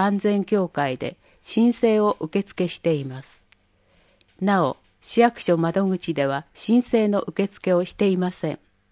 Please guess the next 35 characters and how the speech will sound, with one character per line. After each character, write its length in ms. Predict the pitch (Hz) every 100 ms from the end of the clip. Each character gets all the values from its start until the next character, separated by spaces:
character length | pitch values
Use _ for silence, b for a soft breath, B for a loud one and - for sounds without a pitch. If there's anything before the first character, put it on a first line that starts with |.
| _ _ _ _ _ _ _ _ _ _ _ _
申 300 | - - 254
請 300 | 262 262 247
に 160 | 233 220
必 240 | - -
要 160 | 214 208
な 160 | 196 180
も 120 | 165
の。 180 | 139 - _ _ _ _ _ _ _ _ _
運 200 | 220 247
転 240 | 247 240
免 300 | 226 233 226
許 180 | - 175
の 180 | 151 147
取 240 | - 190
り 20 |
消 160 | 214 226
し 140 | -
通 260 | - - 170
知 160 | - -
書。 300 | - 135 - _ _ _ _ _ _
公 300 | - 220 226
安 160 | 214 202
委 40 |
員 160 | 202 208
会 280 | - 147 131
発 220 | 147 139 _
行。 320 | - 113 - _ _ _ _ _ _ _ _ _ -
代 240 | 202 247
理 140 | 254 254
申 280 | - 247
請 260 | 226 180 160
の 120 | 151
場 260 | 143 165 175
合 100 | 160
は、 280 | 139 131